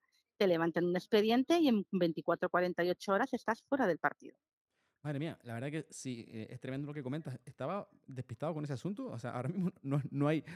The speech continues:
Speaker 2: opción ninguna de, de que
Speaker 1: No.
Speaker 2: haya unas elecciones dentro de Vox a ningún nivel, ¿no?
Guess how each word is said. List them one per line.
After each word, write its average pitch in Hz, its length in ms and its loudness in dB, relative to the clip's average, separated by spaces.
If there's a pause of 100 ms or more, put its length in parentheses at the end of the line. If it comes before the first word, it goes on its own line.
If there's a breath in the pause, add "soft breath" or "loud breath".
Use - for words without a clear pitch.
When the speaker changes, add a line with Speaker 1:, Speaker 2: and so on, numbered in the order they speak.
(140 loud breath)
Speaker 2:
opción 147 460 0
ninguna 151 540 2
de, 127 600 -2
de 113 380 -6
que 113 140 -2
Speaker 1:
No. 120 140 0
Speaker 2:
haya 143 140 -2
unas 139 180 0
elecciones 131 440 -4
dentro 131 200 -4
de 117 80 0
Vox 156 280 -2
a 131 40 -6
ningún 131 280 -2
nivel, 104 320 -2
¿no? 208 160 -4